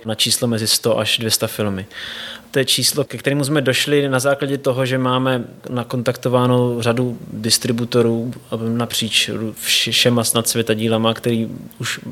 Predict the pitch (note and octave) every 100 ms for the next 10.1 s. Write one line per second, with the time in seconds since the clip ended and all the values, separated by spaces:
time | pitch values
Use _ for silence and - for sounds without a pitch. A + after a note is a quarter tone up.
0 | A2 A#2 A2+ B2+ A2+ A#2+ A2+ A2+ A#2 A#2
1 | A2 - A2+ A#2 - B2+ - B2 A#2+ B2+
2 | - - - - - A#2+ C3 B2 B2 B2
3 | B2 B2+ B2 A#2+ B2 A#2+ C3 B2+ B2 A#2
4 | - B2+ A#2+ B2 B2+ B2+ A#2 A#2 B2 B2+
5 | B2 A#2 - - A#2 A#2 A#2+ B2+ B2+ B2
6 | A#2+ - B2+ - B2+ B2 C3+ B2 - -
7 | C3 A#2 A#2+ B2 B2 A#2+ - C3 B2 A#2+
8 | A#2 - A#2 A2 B2+ D#3+ - - A#2 A#2+
9 | A#2 A#2+ B2 B2 A#2+ B2+ B2 A#2 B2+ B2+